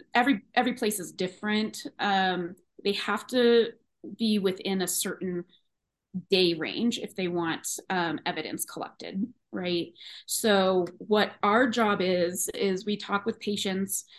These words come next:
we let them know their reporting options,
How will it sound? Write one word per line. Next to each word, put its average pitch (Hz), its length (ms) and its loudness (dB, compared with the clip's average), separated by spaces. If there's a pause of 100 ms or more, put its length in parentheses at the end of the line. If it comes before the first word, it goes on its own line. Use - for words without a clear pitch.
(140)
we 202 120 -2
let 196 220 0
them 226 180 4
know 202 260 2
their 190 260 0
reporting 190 680 -2
options, 294 800 2